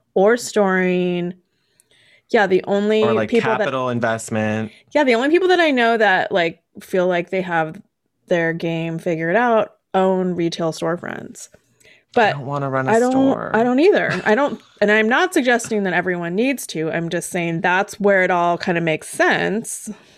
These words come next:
Speaker 1: because there's,
Speaker 2: Right.
Speaker 1: like, a full closed loop.
Speaker 2: Yeah, because it's just, we see these beautiful finished photos,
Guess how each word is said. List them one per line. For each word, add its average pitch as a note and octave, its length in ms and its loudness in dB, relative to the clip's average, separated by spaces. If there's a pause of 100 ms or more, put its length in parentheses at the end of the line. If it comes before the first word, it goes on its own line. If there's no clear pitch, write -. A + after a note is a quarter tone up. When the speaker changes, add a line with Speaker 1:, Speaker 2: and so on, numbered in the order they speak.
(220)
Speaker 1:
because F3+ 400 0
there's, A#2+ 200 0
Speaker 2:
Right. F2+ 60 -4
Speaker 1:
like, D#3+ 260 -2
a F#3+ 60 -4
full E3 340 0
closed E3 520 -2
loop. E3+ 440 -6 (400)
Speaker 2:
Yeah, E3+ 160 0
because D#3 320 -2
it's - 320 -6 (100)
just, - 480 -4 (120)
we D3+ 200 -2
see F3+ 260 -2
these F3 220 -4
beautiful D3 540 -2
finished B2 420 -2
photos, G#2+ 760 -2